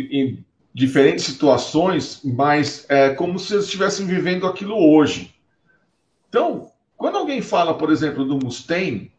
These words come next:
é, eu falo assim, "Cara, imagina você, com dezenove anos, tendo que aguentar um cara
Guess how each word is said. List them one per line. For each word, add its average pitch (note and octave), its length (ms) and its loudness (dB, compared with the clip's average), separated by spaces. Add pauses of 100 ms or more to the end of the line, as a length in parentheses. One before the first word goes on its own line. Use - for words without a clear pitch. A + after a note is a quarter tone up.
(540)
é, A2+ 640 0
eu D#3 100 2
falo G3 180 -2
assim, - 180 -8
"Cara, G3+ 300 2
imagina B3+ 500 -4
você, F#3 840 -2 (460)
com C#3+ 180 -2
dezenove C#3 640 2
anos, C#3 640 0 (380)
tendo F3+ 220 -2
que F#3+ 100 -6
aguentar F3+ 540 -2
um C3 120 -4
cara B2+ 560 4